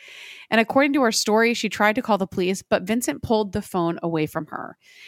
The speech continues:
She managed to escape the situation and drove off in her car. And this employee made other allegations, which included improper touching at school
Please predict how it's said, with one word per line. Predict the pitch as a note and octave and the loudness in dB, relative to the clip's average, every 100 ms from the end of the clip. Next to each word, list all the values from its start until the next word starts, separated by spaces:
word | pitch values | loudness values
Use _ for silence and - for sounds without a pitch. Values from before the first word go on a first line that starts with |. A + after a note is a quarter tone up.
| - - | -18 -6
She | A3 | 0
managed | G3 G#3 A3 | 2 2 0
to | C4 | 0
escape | B3 - A3 | 0 -2 -2
the | A#3+ | -2
situation | A3+ G3+ F#3+ F3+ - F#3+ | -2 -2 0 0 -2 -4
and | F#3+ | -4
drove | F3+ E3+ E3+ | 0 0 0
off | D#3 D#3 - | -2 -2 -4
in | E3 | -8
her | D3 | -8
car. | - E3 D3 - _ _ _ _ - | -4 -2 -2 -6 _ _ _ _ -6
And | G#3 | -2
this | A3 | 0
employee | C4 - A#3 A3+ | -2 0 0 0
made | G#3 G3+ - | 0 0 0
other | F#3+ G#3+ A3 | 0 2 2
allegations, | G3 F#3+ F3+ E3 F#3 F3+ F3 | 2 0 -2 -2 -2 -6 -6
which | F3+ - | -10 -8
included | F#3 - F3+ F3+ | -8 -4 -4 -4
improper | F#3+ F#3+ A#3+ A#3 C4+ | -4 -4 -2 0 -2
touching | - G3+ - F#3+ - | -2 -4 -4 -6 -6
at | - | -8
school | - F3+ E3+ | -4 0 0